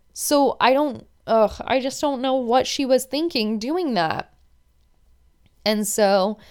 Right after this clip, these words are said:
yeah, she says that at one point she told Michael to take out three hundred dollars, and now her bank statement is saying that Michael took out nine hundred dollars.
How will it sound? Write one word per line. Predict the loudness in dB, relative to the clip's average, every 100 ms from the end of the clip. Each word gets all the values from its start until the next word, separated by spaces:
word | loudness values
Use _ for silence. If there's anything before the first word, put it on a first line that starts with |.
| -20 -20 -20 -20 -20 _
yeah, | 6 6 6
she | -2 -6 -8
says | -4 0 2 2 0 0
that | 0
at | 0
one | -2 -4
point | -2 -2 -2
she | -6
told | -2 -2
Michael | -2 -4 -4
to | -2
take | -4 -2
out | -4
three | -4 -6
hundred | -4 -4
dollars, | 0 2 2 0 -2
and | -4 -4
now | -2 -2
her | -4
bank | -6 -2 0 0
statement | -6 -6 -4 -2 -4 -6
is | -6
saying | -4 -2 -2
that | -4 -2
Michael | -4 -4 -8
took | -4
out | -2 -2
nine | -2 0 0 0
hundred | -4 -6 -6
dollars. | -4 -6 -4 -8 -10 -12